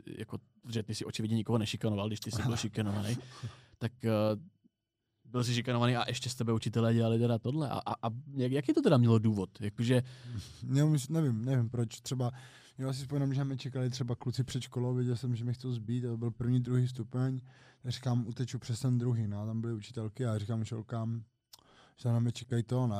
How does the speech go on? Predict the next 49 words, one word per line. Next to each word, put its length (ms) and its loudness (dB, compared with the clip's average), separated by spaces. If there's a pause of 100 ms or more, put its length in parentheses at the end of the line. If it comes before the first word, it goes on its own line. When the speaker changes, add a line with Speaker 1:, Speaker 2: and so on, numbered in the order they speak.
(140)
Speaker 2:
a 200 -6
že 180 -4
škola 280 -4
se 140 -6
zavírá, 380 0
a 60 -2
on 120 0
říká, 160 -2
že 60 2
jim 120 2
to 100 -4
je 60 -2
jedno, 280 0
že 120 -4
prostě 240 -8
musím 260 -4
ze 80 -6
školy 280 -8
ven. 280 -8 (380)
Takže 160 -10
jsem 180 -4
vylezl 280 -2
ze 80 -4
školy, 220 -6
oni 140 -2
mě 100 0
přímo 240 -2
začali 260 -2
mlátit 300 -6
před 160 -16
školou, 480 -2 (580)
chtěli 220 -4
mě 120 -2
dělat 220 0
kliky, 320 -4
plivali 420 -2
na 100 0
mě 140 0
a 40 -2
vlastně 260 -4
učitelky 340 -6
na 60 0
mě 120 -2
koukaly 420 -6
a 80 -2
neudělali 380 -4
s 100 -14
tím 180 -10
nic. 300 -14